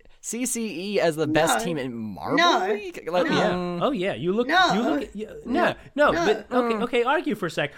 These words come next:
Speaker 3: But you look at their performance in Marble Yalawan,
Speaker 2: <laughs>
Speaker 3: Marble One. You look at how they're performing in that.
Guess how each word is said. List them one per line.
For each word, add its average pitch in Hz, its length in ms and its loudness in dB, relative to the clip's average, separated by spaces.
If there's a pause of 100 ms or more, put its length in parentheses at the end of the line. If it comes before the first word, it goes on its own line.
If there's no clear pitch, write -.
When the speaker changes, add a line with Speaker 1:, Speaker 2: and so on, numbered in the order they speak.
Speaker 3:
But 196 120 2
you 247 140 0
look 320 220 -4
at 233 140 -4
their 208 140 0
performance 285 640 -4
in 185 160 0
Marble 247 500 4
Yalawan, 165 920 2
Speaker 2:
<laughs> 117 260 2
Speaker 3:
Marble 170 400 4
One. 123 380 2 (680)
You 185 180 2
look 254 160 0
at 208 100 0
how 214 260 4
they're 320 120 2
performing 214 500 2
in 151 100 -2
that. 151 240 -2